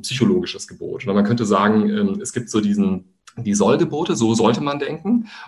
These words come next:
und dann sollte man auch noch mit dem zehnten Gebot das abgleichen mit dem Ist-Zustand. Also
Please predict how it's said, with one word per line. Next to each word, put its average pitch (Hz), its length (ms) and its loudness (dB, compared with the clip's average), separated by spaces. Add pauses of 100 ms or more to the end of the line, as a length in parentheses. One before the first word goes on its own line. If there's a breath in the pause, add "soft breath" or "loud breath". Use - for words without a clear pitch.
und 123 160 4
dann 123 160 4
sollte 110 300 2
man 139 180 -4
auch 113 140 -4
noch 160 180 -2
mit 127 120 -4
dem 214 100 2
zehnten 131 340 -2
Gebot 123 400 0 (220 loud breath)
das 104 200 -4
abgleichen 123 520 2
mit 113 140 4
dem 104 180 4
Ist-Zustand. - 880 -8
Also 101 480 2